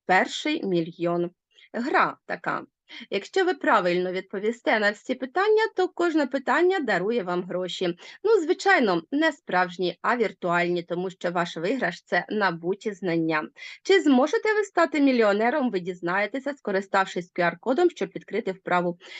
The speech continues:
А після виконання поділіться своїм щастям зі мною, та ні, не грошима,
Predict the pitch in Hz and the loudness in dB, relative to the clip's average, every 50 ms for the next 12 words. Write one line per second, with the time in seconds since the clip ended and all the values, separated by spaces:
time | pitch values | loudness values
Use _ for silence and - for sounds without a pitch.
0 | - - _ - 339 339 - - 381 427 415 - - 233 214 208 214 208 220 214 | -16 -6 _ 2 2 2 4 4 2 2 2 2 2 2 2 0 0 0 0 2
1 | 226 240 247 247 240 226 220 220 - 220 202 180 185 202 196 214 311 466 494 - | 2 2 2 2 2 0 0 0 -2 -4 -4 -2 -4 -4 -2 -2 -2 -2 -2 -4
2 | - 440 427 - - 392 392 370 370 370 349 - - - 349 349 359 339 - - | -6 -8 -6 -6 -2 0 2 2 2 2 0 -2 -4 -2 0 0 0 -2 -4 -4
3 | 330 320 311 269 240 269 294 285 277 262 247 226 208 185 170 175 - - 254 233 | -2 0 0 0 -2 -2 0 0 2 2 2 0 0 -2 -2 -4 -4 -6 -6 -4
4 | 214 196 185 175 - - 294 320 285 233 190 180 190 - - - 196 190 180 170 | -4 -4 -4 -4 -4 -2 -2 -2 -2 -2 -4 -6 -8 -10 -8 -4 -2 -2 0 0
5 | 165 - | -2 -4